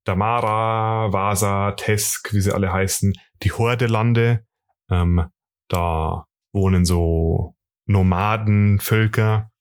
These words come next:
ähm, aber auch da relativ wenig gefestigte Kultur in diesem Sinne. Südlich davon, also östlich des, äh, des großen Sees, so nenne ich's mal, sind ein paar spannendere Gebiete,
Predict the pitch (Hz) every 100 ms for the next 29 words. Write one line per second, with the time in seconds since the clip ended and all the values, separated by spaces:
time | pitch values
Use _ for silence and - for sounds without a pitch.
0 | _ 101 98 95 90 - _ - 110 107
1 | 107 - 104 107 107 113 113 120 - 98
2 | 95 113 123 113 104 - - - 113 -
3 | - 98 - 101 - - 92 - 113 107
4 | 98 90 101 92 82 85 98 104 _ _
5 | _ _ _ - - 160 135 - 127 127
6 | 135 127 127 101 95 92 - _ _ _
7 | 135 135 - 131 127 - - - _ _
8 | - 113 - - 117 104 98 101 - 110
9 | 113 104 104 104 110 107 104 107 104 -
10 | 104 104 101 _ _ _ _ - - 113
11 | 107 107 107 95 - - - _ _ -
12 | 110 107 107 - - 110 110 92 87 82
13 | 85 87 85 98 101